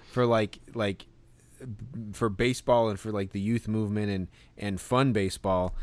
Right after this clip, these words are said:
Um, and, like, it's really tough. It's really tough, like, to, uh, to make that, like, you know,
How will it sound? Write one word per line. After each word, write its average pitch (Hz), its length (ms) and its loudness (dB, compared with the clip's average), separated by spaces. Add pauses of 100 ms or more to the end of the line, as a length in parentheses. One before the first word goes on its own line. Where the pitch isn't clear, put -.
(280)
Um, 107 360 2 (120)
and, 117 200 -2
like, 110 300 -2 (240)
it's - 260 -4
really 170 280 8
tough. - 500 0
It's 156 180 -10
really 226 220 -2
tough, 156 300 0
like, 117 260 2
to, 113 240 0
uh, 95 240 4 (540)
to 113 100 0
make 117 320 0
that, 101 320 2
like, 92 360 -8
you 117 120 -6
know, 98 200 -2